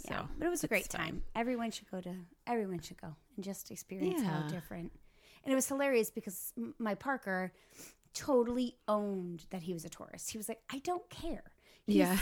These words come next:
Speaker 1: so, like, free. And then his buddy, Griffin, was, like, totally trying to look like he fit in. So he's, like, looking down. He's walking and trying to, like,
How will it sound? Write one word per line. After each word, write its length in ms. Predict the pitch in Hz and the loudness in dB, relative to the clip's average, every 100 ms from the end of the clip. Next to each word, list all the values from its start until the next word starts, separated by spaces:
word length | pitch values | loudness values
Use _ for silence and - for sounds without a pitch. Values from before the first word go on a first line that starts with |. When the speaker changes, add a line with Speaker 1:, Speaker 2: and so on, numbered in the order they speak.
| - | 4
Speaker 1:
so, 260 | 196 320 330 | 4 4 4
like, 200 | 277 214 | 0 -2
free. 580 | - - 294 262 190 175 - - - | -6 -12 -6 -2 -2 -4 -8 -20 -4
And 120 | 233 | 0
then 100 | 226 | 2
his 140 | 202 | 0
buddy, 420 | 180 254 240 185 175 | 0 0 2 0 0
Griffin, 540 | 226 214 180 175 165 | -2 0 -2 -2 -4
was, 140 | 190 185 | -6 -4
like, 260 | 175 - | -4 -6
totally 460 | - - 202 220 226 | -12 -6 -2 -2 -4
trying 300 | - 185 190 | -2 0 0
to 120 | 180 | 0
look 320 | 170 170 170 | -2 -2 -2
like 200 | 208 175 | -2 -2
he 100 | 175 | -6
fit 320 | 160 - 180 - | -8 -6 -6 -4
in. 380 | 160 165 202 247 - - - | -6 -2 0 -2 -6 -18 -20
So 160 | - 214 | 0 4
he's, 160 | 202 180 | 4 4
like, 180 | 165 | 0
looking 440 | 185 180 196 175 180 | 0 0 0 0 -2
down. 480 | 220 - - - - | -8 -12 -12 -12 -8
He's 160 | - - | -6 -6
walking 500 | 226 - - - 196 220 | -8 -14 -14 -14 -14 -12
and 80 | - | -12
trying 240 | - 214 | -12 -12
to, 100 | 220 | -10
like, 260 | 175 - | -10 -8